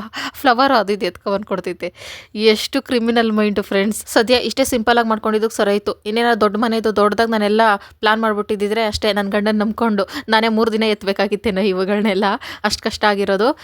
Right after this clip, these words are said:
ಏನೂ ತೊಳ್ದಿಲ್ಲ ಫ್ರೆಂಡ್ಸ್, ಅಲ್ಲಲ್ಲೇ ತೊಳ್ದಿಟ್ಬಿಟ್ಬಿಟ್ಟಿದ್ರೆ ಈಸಿ ಆಗಿರೋದು. ನಂಗ್ ಸಿಕ್ಕಾಪಟ್ಟೆ ಕಷ್ಟ ಆಗೋಯ್ತು. ಹದಿನೈದು ದಿನದ ಓದಾಡಿರ್ತೀವಿ ನಾವು ಹೆಣ್ಮಕ್ಳು, ಹಬ್ಬ ಅದು ಇದು ಕ್ಲೀನಿಂಗು ಅಂದ್ಬಿಟ್ಟು.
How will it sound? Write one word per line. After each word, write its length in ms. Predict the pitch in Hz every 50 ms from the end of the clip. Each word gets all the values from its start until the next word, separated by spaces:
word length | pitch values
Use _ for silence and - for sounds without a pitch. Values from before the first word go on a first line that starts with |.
| - - -
ಏನೂ 380 | 190 196 220 233 254 285 339
ತೊಳ್ದಿಲ್ಲ 400 | 330 - 269 247 233 226 226 226
ಫ್ರೆಂಡ್ಸ್, 260 | 214 - 220 214 214 220
ಅಲ್ಲಲ್ಲೇ 300 | 208 208 220 240 254 240
ತೊಳ್ದಿಟ್ಬಿಟ್ಬಿಟ್ಟಿದ್ರೆ 1000 | 240 220 202 196 208 208 _ 226 214 196 202 - 208 - 202 196 202 208 202
ಈಸಿ 220 | 202 202 196 208 208
ಆಗಿರೋದು. 500 | 196 185 180 196 196 185 180 208 247 285
ನಂಗ್ 420 | - - - - - - 202 196
ಸಿಕ್ಕಾಪಟ್ಟೆ 680 | - 226 - 247 254 - 254 240 - 269 269 262 247 220
ಕಷ್ಟ 280 | - 208 - - -
ಆಗೋಯ್ತು. 380 | 220 214 208 208 202 202 214 214
ಹದಿನೈದು 300 | 202 185 185 220 220 208
ದಿನದ 140 | 214 208 254
ಓದಾಡಿರ್ತೀವಿ 760 | 269 262 254 220 233 226 226 233 220 220 - - 220 208 208
ನಾವು 180 | 202 196 196
ಹೆಣ್ಮಕ್ಳು, 380 | 202 196 196 208 214 - - 202
ಹಬ್ಬ 500 | 202 - - - - - 190 180 180 214
ಅದು 220 | 202 202 196 208
ಇದು 220 | 220 214 190 208 202
ಕ್ಲೀನಿಂಗು 420 | 220 208 214 214 214 202 196 196
ಅಂದ್ಬಿಟ್ಟು. 480 | 196 190 190 185 185 - 190 185 185